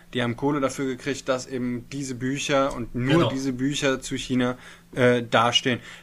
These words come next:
Speaker 1: Das ist natürlich auch schon eine Form von, äh, ja, Meinungsmache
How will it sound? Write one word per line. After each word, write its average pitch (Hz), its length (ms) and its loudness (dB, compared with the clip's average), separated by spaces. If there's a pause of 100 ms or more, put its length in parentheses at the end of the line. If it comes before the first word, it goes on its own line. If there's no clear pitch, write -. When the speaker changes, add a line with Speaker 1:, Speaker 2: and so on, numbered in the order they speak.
Speaker 1:
Das 117 240 2
ist 131 180 -6
natürlich 135 320 -2
auch 190 160 0
schon 147 180 -4
eine 123 60 0
Form 120 300 -4
von, 120 360 -2
äh, 120 360 -4 (280)
ja, 135 280 -2
Meinungsmache 147 1080 0